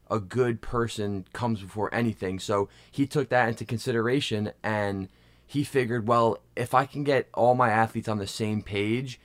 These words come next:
and be that good person, it makes it much more, um, much, not much more, much easier to get the most out of his athletes." So backtracking a little bit,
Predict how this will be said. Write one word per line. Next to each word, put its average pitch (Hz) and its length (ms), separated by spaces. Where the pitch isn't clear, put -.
and 107 320
be 123 480
that 110 320
good 107 240
person, 139 640
it 120 160
makes 123 280
it 113 120
much 117 440
more, 117 500
um, 95 540
much, 143 400
not 113 320
much 107 180
more, 104 180
much 127 360
easier 117 720
to 131 120
get 117 200
the 120 80
most 113 300
out 113 100
of 110 140
his 147 200
athletes." - 540
So 113 500
backtracking 135 800
a 110 80
little 110 320
bit, 95 300